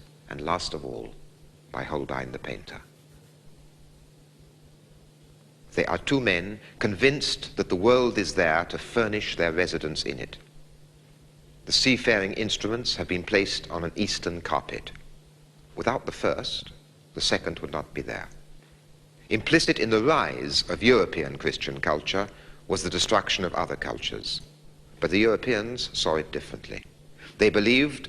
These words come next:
that their civilization was in all respects more advanced than any other. The African kneels to hold up an oil painting to his master. The painting he is holding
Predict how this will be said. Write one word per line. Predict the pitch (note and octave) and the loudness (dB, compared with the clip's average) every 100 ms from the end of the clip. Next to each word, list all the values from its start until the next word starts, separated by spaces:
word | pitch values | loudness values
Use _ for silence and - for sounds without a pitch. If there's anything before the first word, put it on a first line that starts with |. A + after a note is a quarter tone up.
| - | -8
that | F2 | -2
their | F2+ F2+ | 2 2
civilization | - G2+ G2 F#2+ G#2+ A2 - A#2 | 2 2 2 4 2 2 0 0
was | F#2+ | 0
in | G2 - | 0 2
all | B2 B2+ | 2 4
respects | A#2 - A2+ - - - - | 0 0 0 0 -4 -6 -2
more | G2 A2 | 0 0
advanced | F#2 F2 D2+ B1 - - - - - | 0 0 0 0 -4 -4 -4 -14 -8
than | E2 E2 | -4 -2
any | E2 - | -2 -2
other. | B1 - - - - - - - - - - - - - - - - - - - - - - | -6 -8 -14 -18 -20 -20 -20 -20 -20 -20 -20 -20 -20 -20 -20 -20 -20 -20 -20 -20 -20 -16 -2
The | A2 | 4
African | B2+ B2 A#2 - G#2 A#2 | 4 2 -4 -4 -2 2
kneels | A2 F#2+ A2+ C3 - - - - | 2 2 0 -2 -2 -2 -6 -8
to | F#2 | -2
hold | A#2 A2 G2 | 4 4 4
up | F2+ - | 0 -4
an | E2+ F2+ | -6 2
oil | G#2+ G2 | 4 4
painting | - D#2+ C#2+ D#2+ F2 F2 - | 2 -2 -2 -4 -4 -8 -6
to | |
his | D#2+ D#2 | -4 -4
master. | D#2+ C2+ - - - - - - - - - - - | -4 -2 -2 -4 -8 -14 -20 -20 -20 -20 -20 -10 -6
The | |
painting | - C3+ C3 C#3 C#3 | 2 2 2 0 -2
he | - A2 F2+ | -2 2 2
is | - | 2
holding | F#2+ D#2 C#2+ D2 | 0 0 0 -4